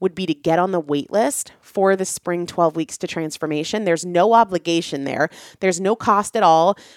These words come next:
or no commitment to be on the wait list. But what you're gonna do is get a, a better sense of my coaching style and learn more about the twelve weeks to transformation. And then at least you'll be presented with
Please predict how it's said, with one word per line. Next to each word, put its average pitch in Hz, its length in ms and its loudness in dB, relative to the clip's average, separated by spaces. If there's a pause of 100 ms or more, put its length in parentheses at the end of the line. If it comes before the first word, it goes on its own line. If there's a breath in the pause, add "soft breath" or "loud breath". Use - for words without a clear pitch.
or 180 80 -4
no 185 120 4
commitment 208 580 -2
to 196 100 -8
be 185 180 -2
on 185 140 -2
the 208 80 -2
wait 185 240 -2
list. - 280 0
But 226 280 4 (340 loud breath)
what - 140 -4
you're 214 100 4
gonna 220 180 -2
do 185 280 0
is 170 160 2 (400 loud breath)
get 190 160 6
a, 185 300 2
a - 20 -8
better 170 260 4
sense 165 320 -2
of 160 140 -2
my 156 120 -4
coaching 190 540 -4
style 214 460 2
and 165 180 -4
learn 175 240 0
more 165 300 2
about 170 220 2
the 170 60 -4
twelve 160 300 -2
weeks 160 200 -8
to 175 60 -10
transformation. 160 840 -4
And 190 200 -4
then 185 80 2
at 175 140 -4
least 226 300 -2
you'll 311 100 0
be 247 120 -2
presented 185 760 -2
with 156 320 0